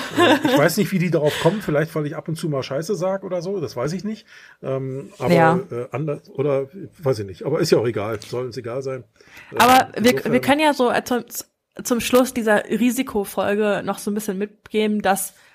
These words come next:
Speaker 2: man gerne zu Beginn einfach ein paar kleinere Risiken eingehen kann, um halt zu lernen, wie sich das anfühlt. Ja, da, da, man, man muss ja nicht den riesengroßen Riesenschritt machen und sich ab morgen vornehmen, jetzt, keine Ahnung,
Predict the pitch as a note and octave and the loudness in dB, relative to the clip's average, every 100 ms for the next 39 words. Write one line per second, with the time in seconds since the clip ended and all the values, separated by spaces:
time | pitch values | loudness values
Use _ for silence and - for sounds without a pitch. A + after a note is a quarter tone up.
0 | - G#3+ G#3 A3 C4+ B3+ B3+ A3 A3+ A3 | 0 2 4 6 6 4 0 -2 -2 2
1 | A3+ A3+ A3 - F#3 - F3 F3+ F3+ F3 | 2 4 0 -2 -6 -6 -8 -6 -10 2
2 | A#3 C4 A#3 G#3 G3 G3 G#3 G#3 F#3+ F3+ | 4 6 4 2 2 0 0 -2 -4 0
3 | F#3 F#3+ F#3 F3+ F3 - F#3 F3+ F3+ F3 | 0 0 -2 -2 -4 -4 -4 -4 -6 -4
4 | F3+ F3 F#3+ F3 F#3 G3+ F#3+ F3 - F3+ | -6 -6 -6 -2 0 0 -2 -6 -10 -12
5 | - A3+ A#3+ - - G#3+ G#3 G#3+ - - | -2 0 0 -2 2 6 6 4 -4 -20
6 | _ F#3+ G3 F3+ F3 - F#3 F#3 F#3 F#3+ | _ 0 2 4 2 2 2 2 2 2
7 | G#3 G#3+ G3+ - G3 F#3+ - _ _ _ | 2 2 0 0 -2 -2 -6 _ _ _
8 | _ F#3 A3+ G#3+ A3 G#3 G#3 G#3+ G#3+ G#3 | _ 0 2 4 4 4 4 2 2 0
9 | A3 B3 G#3+ - F#3+ F3+ F3 G3+ G3+ D#3 | 2 2 2 0 -4 -2 -2 -2 -4 -2
10 | F#3 G3 - F#3 G3 G3+ G#3 G#3 G3 G3+ | 0 0 2 0 4 4 4 2 2 2
11 | G3 G3+ F#3+ F#3+ - - F#3 F#3+ F#3 F#3+ | 0 2 2 0 -4 -2 0 2 2 2
12 | F3 F3 | -2 -4